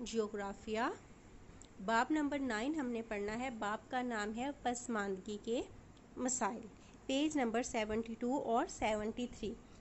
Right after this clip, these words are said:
पसमानदा क्या होता है? वो ममालिक या वो चीज़ जो तरक्की याफ्ता ना हो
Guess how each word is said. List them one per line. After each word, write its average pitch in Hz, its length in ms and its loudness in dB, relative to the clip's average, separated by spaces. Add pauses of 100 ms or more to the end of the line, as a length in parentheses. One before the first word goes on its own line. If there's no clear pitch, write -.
(240)
पसमानदा 269 560 0
क्या 302 200 -2
होता 240 360 0
है? 208 200 0
वो 285 500 -2 (300)
ममालिक 247 760 0
या 254 100 2
वो 247 300 -2
चीज़ 233 460 -6
जो 269 140 -2
तरक्की 269 460 -2
याफ्ता 220 420 0
ना 220 400 -4
हो 302 160 0